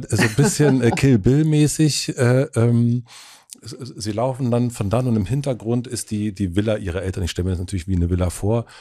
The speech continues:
Speaker 1: fliegt, äh, äh, äh, auseinander und, und so diese alte Welt zerbricht. So stelle ich mir das vor. Und während, aber das passiert ja, während Sie zu Hause sitzen oder wo auch immer und schreiben. Und dass Sie schreibend eigentlich diese,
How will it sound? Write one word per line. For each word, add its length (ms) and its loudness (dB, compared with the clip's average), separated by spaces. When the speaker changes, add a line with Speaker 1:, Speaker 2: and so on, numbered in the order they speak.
Speaker 1:
fliegt, 680 -6
äh, 240 -2
äh, 580 -6
äh, 60 -8
auseinander 680 -4
und, 140 -8
und 80 -8
so 100 -6
diese 240 -6
alte 300 -6
Welt 360 -8
zerbricht. 520 -2
So 100 2
stelle 240 0
ich 120 -4
mir 80 2
das 180 0
vor. 260 0
Und 100 0
während, 320 2
aber 140 0
das 140 -2
passiert 400 -2
ja, 100 0
während 240 2
Sie 100 -4
zu 180 -2
Hause 280 -2
sitzen 380 -4
oder 200 -2
wo 100 0
auch 80 -2
immer 280 -2
und 300 -2
schreiben. 540 -4
Und 100 -4
dass 100 -4
Sie 80 -2
schreibend 560 -2
eigentlich 440 -2
diese, 420 0